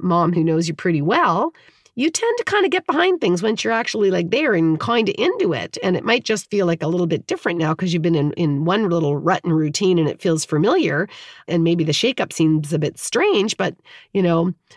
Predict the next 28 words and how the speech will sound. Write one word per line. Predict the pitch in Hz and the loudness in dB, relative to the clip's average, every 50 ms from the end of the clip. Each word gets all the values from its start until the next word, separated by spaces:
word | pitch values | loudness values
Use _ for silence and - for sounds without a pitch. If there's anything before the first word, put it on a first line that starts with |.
| _ _ - - _ _ | _ _ -20 -20 _ _
my | 175 160 147 403 466 480 | -2 0 2 2 0 2
guess | 302 - - 160 - - | 2 0 0 0 0 0
is, | 180 165 170 202 220 185 - - - | 0 2 2 0 -2 -6 -8 -6 -2
knowing | 190 180 170 165 160 151 151 147 | -2 0 2 2 2 0 0 0
you, | 147 147 165 208 349 - _ | 0 0 0 0 -2 -4 _
and | - 226 | -6 -6
if | 247 - | -6 -8
you | 269 - | -10 -12
come | - - 392 381 | -6 -4 -2 -2
at | 403 381 | 0 0
it | 359 320 - | -2 -4 -4
gently | - - 170 - - - 277 294 | -4 -4 -4 -2 -2 -4 -4 -2
like | 294 302 320 - | -2 -4 -4 -4
that, | - 226 - - - | -2 -2 -2 -2 -4
they | - 247 | -4 -4
might | 233 247 277 - | -4 -4 -6 -4
go, | - 220 | -4 -4
'You | 220 220 254 | -4 -4 -4
know, | 302 381 403 415 403 | -4 -4 -6 -4 -4
my | 370 359 | -2 -2
mom | 339 427 494 554 554 453 | -2 -2 -4 -4 -4 -4
isn't | 311 254 - - | -4 -4 -6 -8
somebody | - - 208 190 170 170 160 165 | -6 -6 -4 -4 -2 -2 -2 -2
who's | - 165 147 139 135 135 - - | 0 0 0 0 -2 -4 -4 -4
out | - 180 - - | -4 -4 -4 -4
to | - 151 | -8 -12
get | 131 - 127 175 - 113 | -8 -4 -4 -4 -4 -6
me. | - - - - 190 | -10 -8 -8 -8 -8